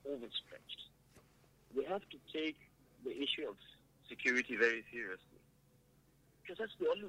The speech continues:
way that development can thrive. So I think, uh, I, I, I, I think we have to rethink the culture of, uh, of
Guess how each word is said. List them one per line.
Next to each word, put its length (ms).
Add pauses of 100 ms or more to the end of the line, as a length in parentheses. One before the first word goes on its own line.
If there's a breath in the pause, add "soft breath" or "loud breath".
way 160
that 220
development 580
can 120 (220)
thrive. 420 (1120)
So 100
I 100
think, 220 (180)
uh, 360 (100)
I, 280
I, 120 (300)
I, 360
I 120
think 120 (120)
we 80
have 260 (140)
to 60 (800)
rethink 420 (420)
the 80
culture 420 (100)
of, 140 (180)
uh, 240 (1040)
of 120